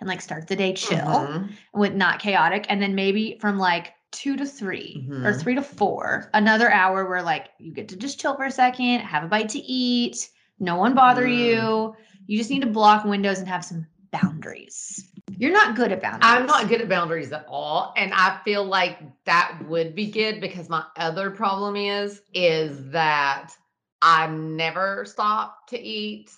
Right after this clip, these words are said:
Speaker 1: I know.
Speaker 2: And then because by, like, four or five, I am so hungry.
Speaker 1: Then you'll eat shit.
Speaker 2: Then I go in and eat a bowl of cereal.
Speaker 1: Yeah.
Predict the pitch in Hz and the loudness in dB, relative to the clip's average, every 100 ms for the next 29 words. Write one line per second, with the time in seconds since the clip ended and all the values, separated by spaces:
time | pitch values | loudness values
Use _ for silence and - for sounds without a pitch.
0 | 185 196 190 156 - 214 214 202 185 175 | -12 -6 -6 -6 -4 0 2 2 0 -2
1 | 170 - - 156 160 185 185 190 196 226 | -4 -10 -10 -10 -6 -4 -4 -4 -6 -8
2 | - _ _ _ _ - 208 208 - 180 | -10 _ _ _ _ -8 -2 -2 0 2
3 | 170 175 180 - 175 165 165 - - _ | 4 4 0 0 0 2 0 -4 -18 _
4 | 185 175 175 175 175 165 165 139 131 139 | -4 0 2 2 0 -4 0 2 4 4
5 | 156 - 165 156 180 208 208 - 160 170 | 2 -2 0 0 -2 -6 -10 -6 -4 -4
6 | 165 113 131 - 156 165 202 214 208 208 | -6 -14 -14 -6 -2 0 -2 -2 0 0
7 | 208 190 - 208 - 220 202 208 208 196 | -2 -6 -4 -4 0 2 4 6 6 4
8 | - 190 185 180 185 170 165 151 147 214 | -4 -2 -2 -2 -4 -4 -2 -2 -2 -2
9 | 196 147 139 80 170 196 | -4 -4 -4 -6 -6 -6